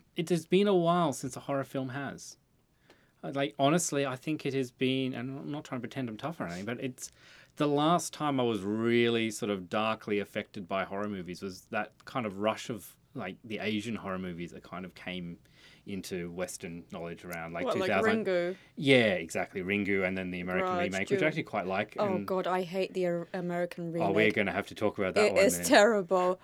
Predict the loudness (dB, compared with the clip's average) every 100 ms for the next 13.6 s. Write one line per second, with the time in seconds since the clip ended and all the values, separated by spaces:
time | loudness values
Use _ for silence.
0 | -2 6 8 8 6 4 4 6 6 6
1 | 2 0 -2 4 6 8 6 6 6 6
2 | 8 10 10 10 8 8 8 6 4 8
3 | 8 8 8 8 10 8 6 4 2 0
4 | 6 6 8 6 6 6 4 4 2 4
5 | 2 2 0 -2 -2 -2 -2 -4 0 2
6 | 4 2 0 0 0 -2 -12 -18 _ _
7 | 8 10 10 10 8 10 8 6 -2 2
8 | 4 6 8 6 8 10 8 8 0 6
9 | 6 6 4 4 4 2 2 2 4 4
10 | 6 6 8 8 8 8 4 4 2 -2
11 | 2 4 4 2 -6 -2 0 0 -2 -8
12 | -10 -4 0 0 0 -8 -18 -20 -6 2
13 | 4 4 -2 -12 _ -20